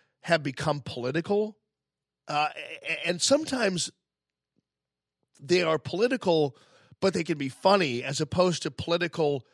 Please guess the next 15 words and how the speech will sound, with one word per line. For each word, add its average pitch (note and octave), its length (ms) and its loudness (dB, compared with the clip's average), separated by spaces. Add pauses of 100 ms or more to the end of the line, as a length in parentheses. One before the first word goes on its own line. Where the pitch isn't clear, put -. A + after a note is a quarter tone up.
(400)
But, D#3+ 300 4
like, D3+ 300 2
you D3+ 100 -2
know, C3 300 0
to D#3+ 120 -2
hear G#3+ 240 2
a G3+ 60 -2
comedian D#3+ 640 -4
call D3+ 320 2
President C3+ 340 -4
Trump C#3 280 -4
racist A#2+ 600 -6
is C3 100 -10
kinda D3 180 0
like, C3+ 200 -4